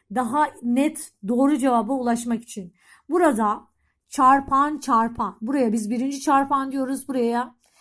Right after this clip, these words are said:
ikinci çarpan diyoruz. Bakın gençler. Şimdi burada sırasıyla bak yapacaksınız. İkinci çarpanda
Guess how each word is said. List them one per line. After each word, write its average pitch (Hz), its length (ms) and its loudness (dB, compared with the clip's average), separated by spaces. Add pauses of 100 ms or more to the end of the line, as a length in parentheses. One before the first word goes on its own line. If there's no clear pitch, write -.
(140)
ikinci 240 360 -8
çarpan 196 520 -6
diyoruz. 190 300 -10
Bakın 202 320 -6
gençler. 247 480 -2 (320)
Şimdi 285 320 -6
burada 294 260 2
sırasıyla 262 560 0
bak 202 160 -4
yapacaksınız. 214 800 -6 (460)
İkinci 320 600 2
çarpanda 220 1000 -2